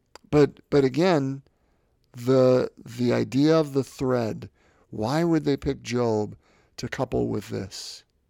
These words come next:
So let's explore that. Let's explore that. First of all, let's talk a little bit about the book of Job.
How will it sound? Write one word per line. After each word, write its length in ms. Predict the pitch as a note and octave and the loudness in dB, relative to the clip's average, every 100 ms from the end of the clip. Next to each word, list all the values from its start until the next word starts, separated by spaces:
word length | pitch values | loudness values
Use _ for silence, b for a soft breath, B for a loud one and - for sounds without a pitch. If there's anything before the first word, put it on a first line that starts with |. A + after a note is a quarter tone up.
| _ _ _ _ _ _ _ _ _ | _ _ _ _ _ _ _ _ _
So 140 | - F3+ | -12 -12
let's 160 | F#3 | -10
explore 480 | F#3+ - - E3+ D3 | -10 -10 -2 0 0
that. 300 | A2+ F#2 - _ _ _ _ _ _ _ | -4 -10 -18 _ _ _ _ _ _ _
Let's 200 | D3+ - | -12 -12
explore 400 | - - C#3 B2+ | -14 -8 -4 -4
that. 180 | G#2 G#2+ _ b b b | -6 -10 _ b b b
First 240 | - A#3 - | -2 0 6
of 60 | |
all, 140 | G3+ F3+ | 6 8
let's 200 | F3 - | 6 2
talk 200 | F#3+ F#3 | 0 2
a 60 | |
little 180 | F3+ E3+ | 2 2
bit 140 | D#3+ D#3+ | 2 2
about 240 | D3 C3+ | 2 0
the 80 | B2 | -2
book 180 | B2 - | -4 -6
of 100 | G#2 | -6
Job. 360 | A2 G#2+ - | -4 -4 -8